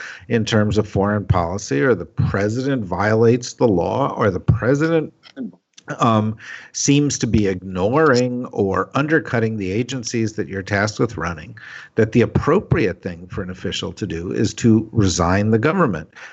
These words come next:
because by not doing so, you add legitimacy to the president,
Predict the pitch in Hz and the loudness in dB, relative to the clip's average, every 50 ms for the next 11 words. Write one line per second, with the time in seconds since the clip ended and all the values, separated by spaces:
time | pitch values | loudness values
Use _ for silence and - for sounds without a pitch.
0 | - _ _ - 110 - - - - - 147 170 185 156 110 117 120 113 - - | -20 _ _ -2 0 0 -2 -4 -2 0 2 2 4 4 2 0 -2 -4 -6 -6
1 | 92 92 92 95 98 107 156 185 185 185 - 147 113 95 90 87 - - - 87 | -6 -6 -8 -8 -4 -4 -2 -4 -2 -2 -2 -2 -2 -4 -6 -10 -10 -8 -6 -4
2 | 87 101 135 143 139 113 92 87 92 95 82 90 95 90 - 95 90 92 92 90 | -4 -4 -2 0 0 0 2 0 0 -2 -2 -4 -4 -2 -2 -2 -2 -2 -4 -6
3 | 90 - - 98 87 82 90 85 - - - - - 104 104 101 135 160 175 185 | -8 -6 -4 -4 -4 -4 -6 -6 -8 -2 0 0 0 0 0 2 2 4 4 2
4 | - - | 0 -2